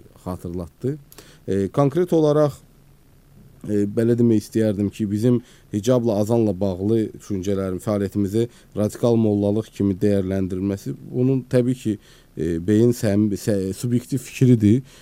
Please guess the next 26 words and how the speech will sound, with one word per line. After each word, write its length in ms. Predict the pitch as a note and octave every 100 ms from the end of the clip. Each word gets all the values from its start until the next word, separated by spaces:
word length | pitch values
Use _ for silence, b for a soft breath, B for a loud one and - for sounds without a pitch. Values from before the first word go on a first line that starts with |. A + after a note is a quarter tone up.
| b -
Biz, 280 | C#3 C3+ A2+
e, 100 | G2 F2+ D2
azanla 540 | A2+ B2 C3 B2 G#2+ F#2+
və 180 | G#2 G#2 b b -
hicabla 480 | A2 C3+ B2 A2 F2+
bağlı 300 | G#2 G#2 A#2+
etdiyimiz, 840 | A#2+ G#2+ - A#2 A2+ C3+ D#3+ - - b b _
e, 240 | - A#1+ C#2 F2+ A2
bir 100 | D3
mənalı 400 | D3 C#3+ C#3 C#3
olaraq 380 | C3 A2+ A2+ C3 - - -
inancla, 680 | A2+ B2 A#2+ G#2 G#2+ F#2+ E2+ -
inanc 300 | A#2+ A2 A2+ G2
duyğularımızla 680 | G#2 F#2+ G2 F#2+ G2+ F#2+ G2
yanaşı 360 | F#2+ F#2+ -
bir 80 | A#2
insan 260 | G#2 - A#2
haqları 300 | A2+ A#2 A#2
müdafiəçisinin 680 | A#2 A2+ G#2 G#2+ - A2+ A#2
işidir 300 | A2 A2 A2+ B2+ B B -
və 140 | A2
vicdan 260 | A2 G#2 A#2
azadlığının 560 | G#2+ G2 F#2 F#2 G2 F#2
təmininə 460 | A2+ G2+ G#2 A2 A#2
nail 300 | A2 A2 A2+
olmaqdır. 540 | A2 A2+ G#2+ G#2 A#2